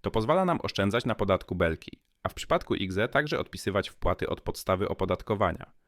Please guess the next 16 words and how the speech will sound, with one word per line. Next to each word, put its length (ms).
Budujemy 380
portfel 380
zdywersyfikowany, 1080
ale 200
nie 100
rozdrobniony. 680
Mamy 220
silne, 380
stabilne 460
jądro 560
i 100
bardziej 300
ryzykowne, 720
ale 220
perspektywiczne 720
satelity. 680